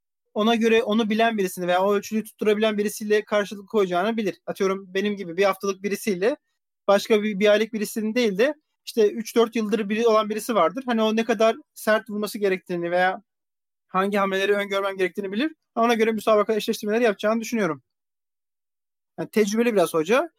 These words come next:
Muhtemelen bu spor salonuna göre, hocaya göre değişen bir şeydir ama hani bizimki en azından bu güveni verdi bana.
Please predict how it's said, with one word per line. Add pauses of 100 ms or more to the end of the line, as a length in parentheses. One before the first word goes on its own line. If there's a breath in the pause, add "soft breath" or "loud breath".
(120)
Muhtemelen
bu
spor
salonuna
göre,
hocaya
göre
değişen
bir
şeydir
ama (500)
hani
bizimki
en
azından
bu
güveni
verdi
bana.